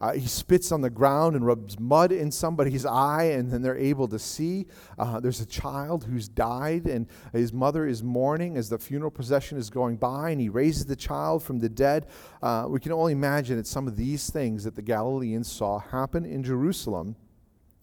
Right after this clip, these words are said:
uh, for this. And so they're, they're welcoming him into this, kind of excited, like, "All right, he did this in Jerusalem, it's our turn now." So it continues on. He,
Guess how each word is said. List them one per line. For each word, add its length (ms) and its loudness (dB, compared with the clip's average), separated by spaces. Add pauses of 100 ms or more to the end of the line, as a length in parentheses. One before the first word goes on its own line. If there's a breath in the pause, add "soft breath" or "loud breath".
(420 loud breath)
uh, 240 2
for 220 -2
this. 400 -2
And 100 -4
so 140 2
they're, 140 6 (200 loud breath)
they're 140 8
welcoming 760 4
him 280 0
into 340 -2
this, 360 2 (200 loud breath)
kind 180 -2
of 100 -4
excited, 580 2
like, 120 -2 (160)
"All 120 8
right, 200 8 (520 loud breath)
he 100 2
did 220 6
this 200 8
in 80 6
Jerusalem, 600 6
it's 120 2
our 220 8
turn 300 -2
now." 240 -2 (760 loud breath)
So 180 6
it 100 6
continues 580 2
on. 260 6
He, 120 6